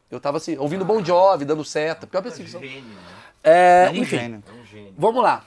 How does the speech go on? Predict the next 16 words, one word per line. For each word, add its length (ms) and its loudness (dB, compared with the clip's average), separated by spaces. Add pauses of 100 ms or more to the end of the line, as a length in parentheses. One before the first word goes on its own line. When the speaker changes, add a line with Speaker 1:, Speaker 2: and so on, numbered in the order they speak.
Speaker 1:
Das 220 -2
pessoas 480 0
que 120 -10
você, 640 -4
ah, 1300 0 (920)
fez 300 -10
foto, 400 -2 (160)
teve 160 -4
alguma 260 -4
coisa 240 -8
que 120 -18
você 400 -12 (280)
olhou 200 -6
e 40 -16
falou, 220 -14
"Tadinho, 560 -18